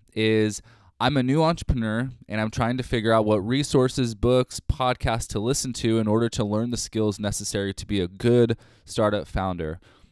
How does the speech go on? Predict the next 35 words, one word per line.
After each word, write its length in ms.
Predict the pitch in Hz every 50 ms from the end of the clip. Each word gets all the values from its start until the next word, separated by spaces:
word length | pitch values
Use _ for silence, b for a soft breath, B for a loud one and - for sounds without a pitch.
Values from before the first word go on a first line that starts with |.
| b -
If 140 | - -
you 100 | 143 147
were 60 | 165 175
gonna 200 | 170 165 156 147
go 180 | 147 143 139
back, 340 | 120 127 127 120 117 117 -
what 260 | 110 101 113 131 147
skill 300 | - - - - 143 127
would 140 | 120 117 113
you 100 | 127 131
focus 340 | 123 - 127 120 - 127 -
on 120 | 127 113
the 80 | 107 101
most 520 | 101 101 110 117 120 117 110 107 - -
when 160 | 82 104 110
you 60 | 110 107
were 80 | 104
starting 380 | 101 - - 117 107 107 104 101
your 100 | 98 98
startup 380 | - - 101 92 92 90 85
journey? 340 | - - 87 80 - - - 95 - _ _ _ _ _ -
Well, 100 | 95 95
first, 340 | - - 160 165 151 123 -
that's 140 | 139 135
a 60 | - 120
great 200 | 104 123 117 104
question. 460 | - 113 113 - - 147 147 151 b b b b b b b b b b -
Uh, 300 | - 120 117 113 113 110 - -
and 560 | 107 117 113 117 113 113 113 110 101 - - - _
I 80 | - 147
think 120 | - 214
a 60 | 185 147
lot 240 | 110 117 131 139
of 100 | 139 139
people, 640 | - - 135 127 127 127 123 123 127 123 123 120 117